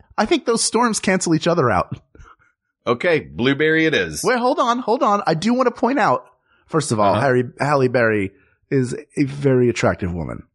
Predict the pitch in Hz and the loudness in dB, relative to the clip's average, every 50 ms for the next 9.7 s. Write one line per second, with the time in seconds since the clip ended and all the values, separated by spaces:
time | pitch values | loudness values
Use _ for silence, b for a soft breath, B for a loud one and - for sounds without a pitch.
0 | _ _ _ _ _ _ _ _ _ _ _ _ - 113 120 90 - - - 110 | _ _ _ _ _ _ _ _ _ _ _ _ 0 0 0 0 -2 0 2 2
1 | 104 - 65 - 117 117 110 107 101 98 95 92 - - - _ _ - - - | 2 2 0 0 2 2 4 4 4 4 2 2 0 -2 -6 _ _ -18 -16 -12
2 | - 139 135 127 110 - - - - 151 160 156 - 165 160 143 131 - - 170 | -6 -2 -2 -2 -2 -2 -6 -4 -2 0 0 0 -2 -2 0 0 0 0 0 0
3 | 160 143 151 - - - 160 151 143 - - 208 214 180 147 147 139 135 131 131 | 0 -2 -2 -4 -4 -2 0 0 0 0 0 0 0 0 0 2 2 2 2 0
4 | B B B B B B - - - 180 - - 175 160 156 156 139 143 143 143 | B B B B B B -4 -2 -2 -2 0 0 0 2 2 0 0 -2 0 0
5 | 131 131 131 127 131 - - - 120 127 123 123 127 127 - - - 180 - - | 2 2 2 2 0 -4 -8 -6 -4 -2 0 0 -2 -2 -2 -2 -2 -2 -2 -4
6 | - 170 139 - - 226 240 - 175 - - 135 110 101 101 101 101 b b b | -4 -4 -2 -2 -2 -2 -2 -2 -2 -2 0 0 0 2 0 -2 -4 b b b
7 | b - - - 139 139 131 123 117 - - - 202 214 202 131 110 104 101 107 | b -6 -2 0 0 2 2 0 -2 -4 -4 -2 0 0 2 0 0 0 -2 -2
8 | - - _ _ _ _ _ _ - - 139 139 139 143 143 147 160 165 165 - | -4 -6 _ _ _ _ _ _ -4 -2 0 2 2 2 0 0 -2 -4 -2 0
9 | 220 214 226 202 - - - 92 76 62 - - - - | 0 0 0 0 0 -2 -4 -4 -4 -6 -8 -12 -12 -14